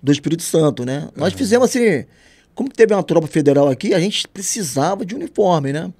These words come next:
Speaker 2: Aham.
Speaker 1: Então eu tinha que fazer assim, pô, vamos fazer uma camisa pra ontem.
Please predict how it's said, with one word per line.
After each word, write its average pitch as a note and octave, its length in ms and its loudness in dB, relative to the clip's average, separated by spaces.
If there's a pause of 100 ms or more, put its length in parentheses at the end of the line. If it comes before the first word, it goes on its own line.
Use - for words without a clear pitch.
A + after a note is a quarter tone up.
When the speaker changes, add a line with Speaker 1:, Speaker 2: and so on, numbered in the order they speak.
(100)
Speaker 2:
Aham. F#2+ 400 -12
Speaker 1:
Então C3 220 0
eu D#3 60 0
tinha E3+ 140 -6
que - 100 -20
fazer E3 240 2
assim, D#3 300 -2
pô, A#2 200 -6
vamos A#2+ 180 -8
fazer D3 220 -4
uma D#3+ 60 -6
camisa D#3+ 260 -6
pra E3 180 -6
ontem. A#2+ 500 -6